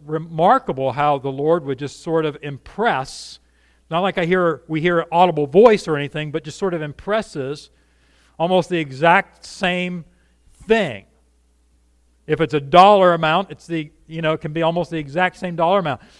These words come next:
We've done that as deacons and pastors as we meet, and we'll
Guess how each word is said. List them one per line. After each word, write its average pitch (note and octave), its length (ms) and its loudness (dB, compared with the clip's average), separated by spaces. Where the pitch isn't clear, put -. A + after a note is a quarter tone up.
We've F3 140 -4
done G3+ 200 2
that G3 160 2
as F3+ 100 -4
deacons C#3 960 -8
and D3+ 240 -12
pastors F#3+ 480 -2
as C#3 80 -10
we D3 160 -6
meet, F3 340 -4
and D3 120 -10
we'll C#3 120 -12